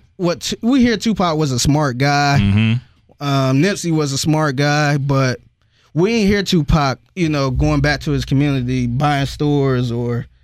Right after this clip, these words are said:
Speaker 1: putting people in position to win.
Speaker 2: Yeah.
Speaker 1: We, <laughs> we heard all, we, we only seen the bad stuff from Tupac. And, um, I think Nipsey was like that, that he was that Tupac without the music,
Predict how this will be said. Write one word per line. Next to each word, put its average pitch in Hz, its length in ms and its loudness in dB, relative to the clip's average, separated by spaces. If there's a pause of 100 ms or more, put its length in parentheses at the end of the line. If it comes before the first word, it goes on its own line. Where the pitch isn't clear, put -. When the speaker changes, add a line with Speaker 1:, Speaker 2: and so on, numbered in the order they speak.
(120)
Speaker 1:
putting 151 240 -2
people 143 280 2
in 139 220 0
position 131 420 2
to 123 60 4
win. 131 460 2
Speaker 2:
Yeah. 92 420 -4
Speaker 1:
We, 160 320 0 (200)
<laughs> 208 160 -2
we 170 180 2
heard 156 240 2
all, 156 160 0 (100)
we, 170 160 0 (380)
we 175 160 2
only 185 220 0
seen 185 260 0
the 139 60 0
bad 143 340 0
stuff 127 260 -2
from 123 240 -4 (180)
Tupac. 135 600 0 (800)
And, 127 360 0
um, 131 600 0
I - 100 0
think 147 320 -2
Nipsey 147 420 0
was 139 300 0
like 143 300 -2
that, 147 240 -2 (800)
that 147 260 -2 (220)
he 208 240 0
was 190 200 0
that 160 220 -2
Tupac 175 480 0
without 147 320 -2
the 127 60 -4
music, 127 520 0